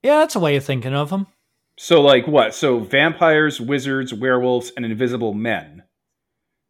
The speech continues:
Speaker 2: And, oh, and fair folk who are
Speaker 1: No,
Speaker 2: aliens.
Speaker 1: th-, no, no, not like, not like the Kevin Bacon movie.
Speaker 2: I was thinking about, uh, no, I guess, yeah. No, okay. All right. Well, like what then?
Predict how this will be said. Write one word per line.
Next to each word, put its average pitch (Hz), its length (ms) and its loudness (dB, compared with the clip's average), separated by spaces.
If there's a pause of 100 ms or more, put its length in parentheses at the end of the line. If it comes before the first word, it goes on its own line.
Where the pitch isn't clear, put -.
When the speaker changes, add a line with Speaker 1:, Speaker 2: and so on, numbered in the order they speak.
(680)
Speaker 2:
And, 190 200 2
oh, 214 140 6
and 202 180 2
fair 220 240 4
folk 139 300 2
who 147 100 0
are 214 120 4
Speaker 1:
No, 202 300 6
Speaker 2:
aliens. 175 140 -8
Speaker 1:
th-, - 1200 -10 (760)
no, 156 480 0
no, 165 220 2
not 196 200 0
like, 190 300 2
not 185 220 -2
like 185 160 -2
the 156 40 -12
Kevin 127 300 -4
Bacon 120 320 -8
movie. 98 320 -20 (960)
Speaker 2:
I 131 160 -4
was 247 160 -6
thinking 107 200 -6
about, 95 380 -8
uh, 85 560 -16 (680)
no, 160 220 -2
I 131 100 2
guess, 156 240 -2
yeah. 151 260 -6 (100)
No, 135 220 -6
okay. 135 220 -2
All 214 160 6
right. 165 240 4
Well, 156 400 -2
like 175 200 2
what 185 180 2
then? 101 300 -8